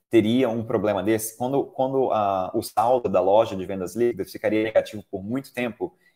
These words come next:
E esse muito tempo aqui eu vou definir pra vocês depois, porque tem uma definição mais firme. É, por muito tempo, será que a gente conseguiria prever e evitar, talvez, que essas fraudes acontecessem antes?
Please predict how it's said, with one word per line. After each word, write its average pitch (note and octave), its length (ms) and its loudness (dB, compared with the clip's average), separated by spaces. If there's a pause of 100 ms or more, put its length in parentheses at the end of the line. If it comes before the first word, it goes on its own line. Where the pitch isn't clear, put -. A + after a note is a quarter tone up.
(100)
E A2 80 4
esse A2+ 160 4
muito A2 240 -6
tempo A2+ 280 -4
aqui G#2+ 340 0
eu G#2 140 0
vou G#2 100 -2
definir G2+ 300 -4
pra G2+ 120 -4
vocês F#2 280 -4
depois, D#3+ 320 -2
porque - 200 -12
tem G2 120 -10
uma F#2+ 60 -6
definição F2+ 680 -8 (340)
mais G2+ 240 -2
firme. F3 400 -2 (440)
É, G2+ 680 8
por A#2 120 0
muito C#3+ 260 -4
tempo, A2 560 -4
será A2+ 240 2
que A#2+ 100 -4
a - 20 2
gente G#2+ 160 -4
conseguiria G#2+ 300 -4
prever G#2 720 0
e A#2 100 4
evitar, A2+ 380 4
talvez, G#2+ 300 -4
que A2 60 -12
essas G2 200 -12
fraudes G2 240 0
acontecessem G2 680 -6
antes? C3 400 -6